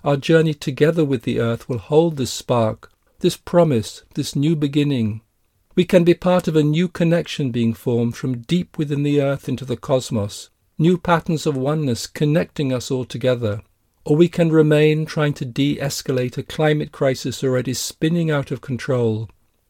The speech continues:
without fully understanding the forces involved. We may have begun to sense that the earth is a living being some now call Gaia, but the spirit within her is still obscured, her magical nature hidden,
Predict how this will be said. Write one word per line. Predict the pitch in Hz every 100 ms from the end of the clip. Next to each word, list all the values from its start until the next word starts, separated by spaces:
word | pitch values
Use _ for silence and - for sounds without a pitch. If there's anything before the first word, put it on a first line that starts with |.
| _
without | 135 147 147
fully | - 175 170 160
understanding | 147 139 - - 143 151 120
the | 113
forces | - - 156 - 123 110
involved. | 117 113 127 123 107 107 - _ _ _ _ _ -
We | 165
may | 185
have | 190 165
begun | 170 175 175
to | 170
sense | - 175 175 -
that | 147
the | 139
earth | 156 151
is | 147 139
a |
living | 131 135 156 156 139
being | 135 139 127 113
some | - 127 123
now | 127 139
call | - 131 120
Gaia, | 120 123 131 113 113 _ _ _ _ -
but | 170
the | 175
spirit | - 190 190 165
within | 160 165 180
her | 156 147
is | 135
still | - 170
obscured, | 170 156 - - 147 139 113 113 _ _ _ _
her | - 139
magical | 147 156 170 - 147
nature | 135 135 - 131
hidden, | - 143 127 110 110